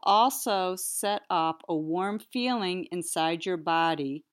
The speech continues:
the kind of warmth you feel when you are experiencing gratitude.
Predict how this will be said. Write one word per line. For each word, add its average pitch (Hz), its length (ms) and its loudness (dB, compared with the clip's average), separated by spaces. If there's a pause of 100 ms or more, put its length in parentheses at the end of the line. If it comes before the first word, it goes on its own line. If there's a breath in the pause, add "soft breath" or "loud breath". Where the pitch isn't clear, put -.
(480 soft breath)
the 202 100 -2
kind 277 380 2
of 302 180 -2
warmth 202 380 -4
you 202 120 -4
feel 175 460 -2
when 170 240 -2
you 180 220 -2
are 214 180 -2
experiencing 165 1120 -2
gratitude. 139 920 -8